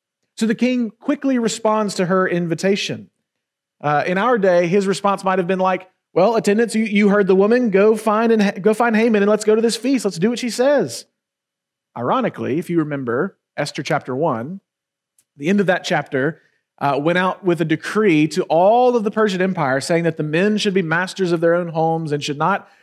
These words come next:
submit to the desires of their wives, and their wives should not have any authority in their families. Well, look who's the master of the home now. This phrase literally says that the king acted according to the word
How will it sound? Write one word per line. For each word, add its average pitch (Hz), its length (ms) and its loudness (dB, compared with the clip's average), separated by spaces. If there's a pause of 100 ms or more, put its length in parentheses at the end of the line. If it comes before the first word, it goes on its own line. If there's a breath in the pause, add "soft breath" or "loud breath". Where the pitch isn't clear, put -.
submit 180 420 -2
to 185 100 -4
the 165 100 -2
desires 156 460 0
of 147 80 -8
their 156 260 0 (220 soft breath)
wives, 151 500 -2
and 147 80 -4
their 147 100 0
wives 147 320 2
should 151 140 -6
not 143 140 -6
have 139 180 -4
any 147 140 -2
authority 143 520 -2
in 131 140 -6
their 127 280 -6 (300)
families. 143 480 -2
Well, 143 180 0
look 165 220 0
who's 190 280 -2
the 160 60 -8
master 151 440 -8
of 123 220 -6
the 120 80 -12
home 117 420 -14 (320)
now. 139 400 -4
This 156 300 -6 (120)
phrase 131 440 -2
literally 131 400 -2
says 107 320 -10
that 117 100 -14
the 117 80 -20
king 139 340 -10
acted 120 400 -10
according 127 520 -6
to 131 100 -14
the 110 100 -14
word 107 400 -10